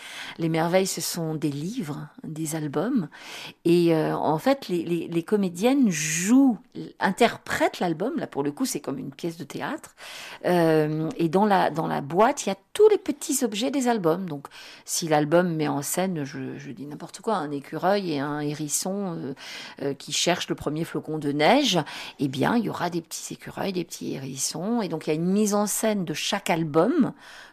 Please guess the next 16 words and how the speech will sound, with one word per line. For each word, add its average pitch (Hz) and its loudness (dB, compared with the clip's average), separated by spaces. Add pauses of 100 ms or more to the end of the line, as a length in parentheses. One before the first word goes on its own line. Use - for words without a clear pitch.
que 160 -8
je 147 -2
crée. 233 -2 (340)
Euh, 156 2
ce - -8
sont 160 -4
deux 196 6
comédiennes, 180 2
euh, 120 -4
fantastiques 165 2 (140)
qui - -14
jouent - -8
le 165 -16
spectacle, - -8
qui - -12
sont 160 -10